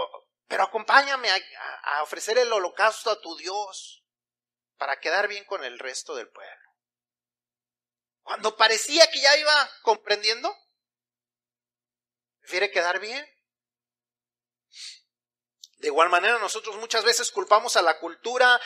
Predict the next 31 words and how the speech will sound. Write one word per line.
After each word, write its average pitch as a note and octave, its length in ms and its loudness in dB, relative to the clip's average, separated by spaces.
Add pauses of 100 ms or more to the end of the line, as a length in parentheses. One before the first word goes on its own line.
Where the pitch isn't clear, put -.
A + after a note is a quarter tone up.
a E3+ 100 6
la F3 80 10
gente A#3 320 0
alrededor F#3+ 640 2
o F#3+ 160 2
a F#3 60 6
nuestra F#3 320 -2
situación G3 480 -4
en B3+ 80 -6
por-, - 260 -8
particular. G3 580 4 (400)
"Es F#3+ 140 -2
que C4+ 120 -4
tú C#4+ 140 -10
no C4+ 120 -4
sabes C4 340 2
lo C4+ 140 -4
que A3+ 60 -12
estoy A3+ 240 -8
pasando. A#3 800 -6 (540)
Es - 160 -4
que C4+ 100 -4
si B3+ 220 0
tú A3+ 140 -12
supieras D4 560 2
lo D#4 160 -8
que B3 80 -2
me A3+ 100 -2
pasa A#3 300 -2
a C4+ 40 -8
mí, C#4 140 -8